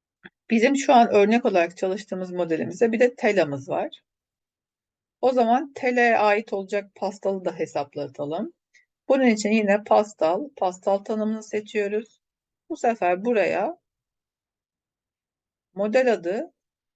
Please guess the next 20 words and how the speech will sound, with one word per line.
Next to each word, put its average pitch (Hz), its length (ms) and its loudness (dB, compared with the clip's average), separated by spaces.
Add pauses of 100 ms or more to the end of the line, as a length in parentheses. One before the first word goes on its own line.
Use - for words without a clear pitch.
(180)
tire 208 480 0 (640)
kumaş 226 360 -2 (100)
türünün 208 420 -6
kodu 175 320 -6 (320)
ve 196 240 -4
bu 220 120 -10
tela 180 320 0
olduğu 147 200 -6
için 139 440 -14
T 180 240 0
harfi 202 640 -2 (480)
tire 226 420 2 (520)
pastal 226 540 0
numarası 190 460 -4
olarak 208 340 -8
P 190 280 -4
birde 175 320 -6
ifade 160 420 -6
edelim. - 340 -14 (120)
Tela'nın 254 640 0